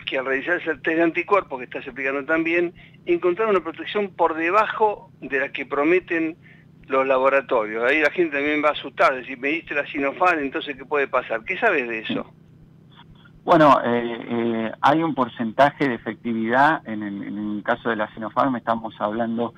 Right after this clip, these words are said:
Speaker 2: de, del setenta y nueve por ciento, setenta y ocho por ciento, en el caso, por ejemplo, de la, eh, AstraZeneca estamos hablando del sesenta por ciento, y con la primera dosis solo vos no generás ese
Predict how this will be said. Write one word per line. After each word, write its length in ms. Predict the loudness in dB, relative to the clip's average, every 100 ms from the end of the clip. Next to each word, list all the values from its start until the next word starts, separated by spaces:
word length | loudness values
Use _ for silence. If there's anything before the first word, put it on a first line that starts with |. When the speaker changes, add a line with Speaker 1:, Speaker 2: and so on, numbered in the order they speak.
| -16 -20 -20 -12
Speaker 2:
de, 220 | -4 -4 -4
del 260 | -4 -4
setenta 360 | -4 -4 -2 0
y 40 |
nueve 260 | 2 2 0
por 180 | -4 -2
ciento, 240 | 0 0
setenta 360 | -4 -8 -6 -4
y 60 |
ocho 240 | -4 -4 -6
por 160 | -6
ciento, 340 | -4 -4 -2 -2
en 60 |
el 100 | -2
caso, 320 | -2 -2 -2 -6
por 120 | -6
ejemplo, 460 | -4 -4 -2 -2
de 140 | -2 0
la, 340 | 2 2 2 -2
eh, 240 | -6 -6 -4
AstraZeneca 760 | -6 -4 -6 0 2 2 0
estamos 340 | -2 -2 -2 0
hablando 320 | 2 2 0
del 100 | -4
sesenta 460 | -6 -2 2 4 4
por 200 | 4 2
ciento, 480 | 2 2 4 4 2 0 -16 -18 -20 -16 0
y 120 | 0
con 240 | 4 6
la 120 | 6 6
primera 460 | 6 6 6 6
dosis 320 | 6 4 2
solo 340 | 2 4 4 2
vos 320 | 4 4 6
no 180 | 4 2
generás 520 | 4 4 6 6 6 2
ese 260 | -8 -8 -8